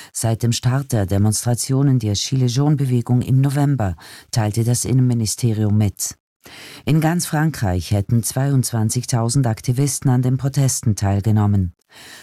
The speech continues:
Zuvor hatte das Innenministerium eine noch tiefere Zahl gemeldet. Letzten Samstag waren es gegen vierunddreißigtausend Teilnehmerinnen und Teilnehmer. Am Montag sollen die Ergebnisse der sogenannten großen nationalen Debatte präsentiert werden.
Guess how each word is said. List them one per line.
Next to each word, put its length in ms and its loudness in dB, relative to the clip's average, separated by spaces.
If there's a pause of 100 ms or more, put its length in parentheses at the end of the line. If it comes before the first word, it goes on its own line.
Zuvor 420 0
hatte 180 -2
das 220 -2
Innenministerium 1000 2
eine 260 2
noch 160 0
tiefere 420 -2
Zahl 320 0
gemeldet. 680 -2 (800)
Letzten 340 0
Samstag 560 0
waren 240 0
es 160 0
gegen 320 0
vierunddreißigtausend 1200 -2
Teilnehmerinnen 760 2
und 140 0
Teilnehmer. 640 2 (720)
Am 140 0
Montag 400 0
sollen 320 -2
die 80 0
Ergebnisse 680 0
der 180 0
sogenannten 720 0
großen 420 -2
nationalen 640 2
Debatte 520 0
präsentiert 760 0
werden. 440 2